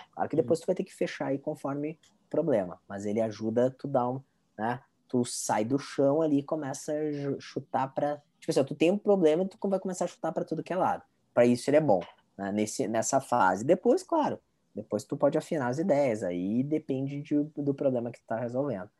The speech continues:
Speaker 2: Uhum.
Speaker 1: Mas, ah, fo-, fo-, foi legal, porque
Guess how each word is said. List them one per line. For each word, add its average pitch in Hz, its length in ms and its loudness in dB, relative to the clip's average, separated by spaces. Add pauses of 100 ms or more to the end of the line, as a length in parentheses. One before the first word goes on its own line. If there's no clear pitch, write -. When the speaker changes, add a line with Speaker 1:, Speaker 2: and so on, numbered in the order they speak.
(180)
Speaker 2:
Uhum. 123 240 -4
Speaker 1:
Mas, 104 580 4 (420)
ah, 110 340 6 (340)
fo-, - 220 -12
fo-, - 260 -6
foi 175 160 6
legal, 196 580 8
porque 120 600 2